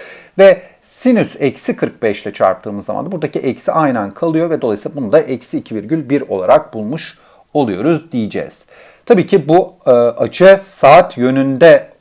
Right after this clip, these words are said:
gösterildiği için negatif olarak, e, a-, alınması gereken bir açı diyelim.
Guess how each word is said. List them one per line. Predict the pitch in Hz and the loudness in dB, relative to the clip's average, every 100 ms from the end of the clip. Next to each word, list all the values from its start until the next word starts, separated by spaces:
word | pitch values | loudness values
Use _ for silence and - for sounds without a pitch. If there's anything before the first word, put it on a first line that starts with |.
| _ - | _ -6
gösterildiği | 107 - 104 98 87 90 | -6 -6 -10 -10 -12 -12
için | - 180 - _ - | -8 -8 -8 _ -6
negatif | 143 131 107 113 - - | -4 -2 -4 -8 -16 -12
olarak, | 92 95 123 160 - _ _ _ - | -8 2 2 2 -4 _ _ _ -8
e, | 107 104 104 - | -6 -4 -2 2
a-, | 131 131 | 2 4
alınması | 120 110 107 - | 0 -2 -10 -8
gereken | 92 87 147 147 139 | -8 -6 -4 -2 -2
bir | 139 117 | -4 -6
açı | - 110 - _ | -4 -8 -8 _
diyelim. | 98 76 | -14 -14